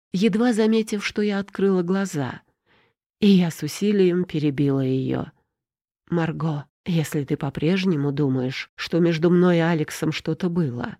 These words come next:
то ты ошибаешься. Тогда кто и зачем? Давай не будем это обсуждать. Мне нехорошо. И вообще, всё, что можно, я уже выслушала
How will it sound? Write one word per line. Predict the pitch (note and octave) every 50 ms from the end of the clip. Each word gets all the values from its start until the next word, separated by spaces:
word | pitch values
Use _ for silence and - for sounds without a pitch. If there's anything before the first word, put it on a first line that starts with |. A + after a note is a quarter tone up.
| _ _ _
то | - C#3+ C3+
ты | - D3+ D3
ошибаешься. | D3 C#3+ - - - D#3+ D#3 F#3+ G3 F3+ B2+ - - - - - - - - _ _ _ _ _ _ _ _ -
Тогда | - C#4 A#3 A3+ B3+ C4
кто | B3+ - - - - F3+ D3+ C#3 - - - _ _ _ -
и | - D3+
зачем? | C3+ D#3 D3+ - - - - G#3+ A3 G#3 F3 D3 C3+ - _ _ _ _ _ _ _
Давай | - A#3+ B3 B3 A#3+ F#3+ D3+
не | D3 D3+
будем | C#3+ D3 D3 C#3+ C#3 C#3 C3
это | C#3 C3+ - D3+ C#3+
обсуждать. | C#3 - - - D#3+ D#3 D3 D#3 C#3 C3 - - - - _ _ _ _ _ _ _ _ _ -
Мне | B3 C#4 C4+ C4+ B3+
нехорошо. | A3+ F#3 - - D#3+ D3 D3 - - - - C#3 - - - _ _ _ _
И | - B3+ A#3+
вообще, | C#3 C3+ - - - - - - C#3 B2+ - - _ _ _ _ -
всё, | - - B3 A#3
что | A3+ - A#3+ A3
можно, | A3+ A#3 A#3 G#3+ G#3 G#3+
я | G#3+ G#3 G#3 G3+
уже | G3+ G3+ F#3 G3+ G3
выслушала | F#3 F3 C3 B2 - - A#3+ C#3 - - - - - - - -